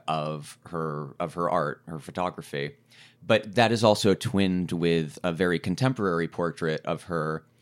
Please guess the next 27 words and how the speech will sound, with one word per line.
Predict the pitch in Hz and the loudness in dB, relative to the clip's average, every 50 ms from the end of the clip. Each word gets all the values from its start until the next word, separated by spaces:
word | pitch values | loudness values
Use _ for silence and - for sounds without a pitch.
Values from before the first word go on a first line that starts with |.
| - - _ _ _ _ _ _ _ _ _ - | -20 -20 _ _ _ _ _ _ _ _ _ 2
activism | 101 104 - - 113 95 90 92 78 87 87 80 78 76 73 76 76 - | 4 4 2 0 -2 -2 0 -2 -2 -2 -2 -2 -2 -4 -6 -8 -8 -8
against | 87 80 - 85 76 76 76 - - - - - - - - _ _ _ _ _ - - - | -6 -4 -2 -2 -4 -4 -6 -8 -10 -10 -10 -12 -14 -18 -18 _ _ _ _ _ -20 -20 -8
the | - 95 | -6 -2
Sackler | - - 123 123 123 - 104 95 | 2 4 6 4 4 4 0 0
family, | - - 87 80 80 85 85 85 85 78 | 0 0 0 0 0 0 0 0 -2 -2
uh, | 53 78 76 76 76 | -2 -2 -4 -4 -4
the, | - - 76 - 78 80 - | -4 -4 -4 -4 -6 -8 -8
the | - 87 | -6 -6
controlling | - 82 - 95 87 82 82 80 | -6 -4 -2 -2 -2 -2 -4 -4
family | - 90 85 80 82 80 | -4 -2 -2 0 -2 -2
of | 78 - | -2 -4
Purdue | - 90 76 80 78 | -6 -4 -4 -4 -4
Pharma, | - - 95 95 95 90 78 69 67 - - - - - - - _ _ 80 | 0 2 2 2 4 2 2 0 -2 -4 -8 -14 -20 -20 -20 -20 _ _ 0
uh, | 82 82 78 76 76 - | 0 2 2 2 0 0
and | - 87 85 82 - | 0 -2 -2 -2 -2
her, | 95 87 82 80 80 82 76 - - _ _ _ _ _ _ _ _ _ _ _ _ _ _ - _ _ _ 98 | -2 0 0 0 0 -2 -4 -6 -10 _ _ _ _ _ _ _ _ _ _ _ _ _ _ -20 _ _ _ -2
her | 98 98 90 87 85 78 - - _ _ - | 2 2 2 2 0 -2 -6 -8 _ _ -2
recovery | 95 101 - 127 120 104 110 107 98 | 0 4 6 6 6 6 4 2 2
from | - - - 101 95 92 90 90 87 | 2 0 2 2 4 4 2 2 0
addiction | 82 80 98 92 - - - 92 87 87 82 | 0 0 0 0 0 0 -2 0 0 0 -2
to | - - - 82 80 80 80 80 78 78 73 - | -4 -2 0 0 2 2 2 0 0 0 -2 0
Oxy-, | - 87 87 - - - - - - _ - | 0 0 0 0 -4 -8 -8 -10 -10 _ 0
uh, | 82 82 78 78 78 | 2 2 2 2 0
to | - 90 | 2 2
OxyContin | - 87 85 - - 80 - 85 82 80 - 85 82 82 | 2 2 2 0 -4 -8 -6 -4 -4 -4 -2 -2 -2 -2
and | 67 73 67 | -2 -2 -2
other | 67 73 80 78 73 76 73 71 | -2 -2 -2 -2 -2 -2 -4 -6